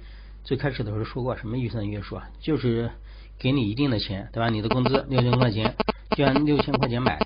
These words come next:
现在就两个商品，你要么买口红，要么买衣服，对吧？就是这个意思啊。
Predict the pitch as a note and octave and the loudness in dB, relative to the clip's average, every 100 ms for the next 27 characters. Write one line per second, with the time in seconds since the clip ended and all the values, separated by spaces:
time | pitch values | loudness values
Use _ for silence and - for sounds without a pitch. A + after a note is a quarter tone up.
0 | - - - B2+ D3 A#2 G#2+ G2 F#2+ B2+ | -2 -2 -2 2 2 2 0 -2 -2 0
1 | B2 G#2+ - A#2 A2+ C3 B2+ G#2+ A#2 A#2+ | 0 0 -4 -2 0 2 2 2 0 0
2 | F#2+ G2+ B2 A#2+ G#2+ G2+ G#2 A2 - - | -2 -4 -4 -2 -2 -2 -2 -2 -6 -10
3 | A#2+ B2 B2 - - - - - - D#3 | -4 -2 -2 -6 -16 -16 -16 -18 -2 2
4 | C#3 D3+ E3+ A2+ A#2 - - A#2 F#2+ | 4 4 2 2 0 -2 -8 -8 -8